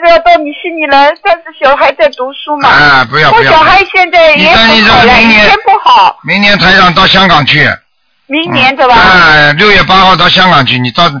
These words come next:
Speaker 2: 带孩子到那里来看台长嘛就可以。
Speaker 1: 好的，好的，好的。
Speaker 2: 好吧，嗯。
Speaker 1: 那，那，那，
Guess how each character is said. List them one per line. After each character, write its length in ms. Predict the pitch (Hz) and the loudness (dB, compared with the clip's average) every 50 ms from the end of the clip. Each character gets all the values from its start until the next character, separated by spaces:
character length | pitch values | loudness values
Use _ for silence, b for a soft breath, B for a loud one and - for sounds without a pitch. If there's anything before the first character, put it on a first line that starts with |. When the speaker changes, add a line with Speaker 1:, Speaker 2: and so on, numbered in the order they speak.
| B B B B B B | B B B B B B
Speaker 2:
带 100 | 151 160 | -2 0
孩 180 | - 160 170 | 0 0 0
子 140 | 160 156 165 | -2 -2 -2
到 120 | 156 175 175 | -2 -2 0
那 140 | 175 180 175 | 0 0 2
里 60 | 156 | 2
来 120 | 139 131 127 | 2 0 0
看 240 | - - 143 127 | 0 -2 -2 -2
台 160 | 107 110 110 107 | -2 -4 -4 -4
长 140 | 107 98 | -4 -4
嘛 100 | 98 104 98 | -6 -8 -10
就 140 | - 104 - | -10 -12 -12
可 160 | - - - | -10 -4 0
以。 20 | |
Speaker 1:
好 140 | - 294 285 | 0 2 2
的， 100 | 277 359 381 370 - | 2 2 2 2 2
好 160 | 330 254 247 | 2 0 2
的， 120 | 247 285 285 302 - | 2 2 0 0 0
好 140 | - 226 208 | 0 -2 0
的。 140 | 202 240 233 | 2 2 2
Speaker 2:
好 60 | - | 2
吧， 280 | 147 156 160 156 139 117 - _ _ - 139 | 2 2 2 0 -2 -4 -10 _ _ -14 -12
嗯。 180 | 135 127 107 95 - | -10 -10 -10 -6 -2
Speaker 1:
那， 80 | 349 339 - 349 | -2 -2 -2 -2
那， 80 | 403 403 381 - _ - 370 | -4 -4 -4 -6 _ -8 -4
那， 80 | 403 | -4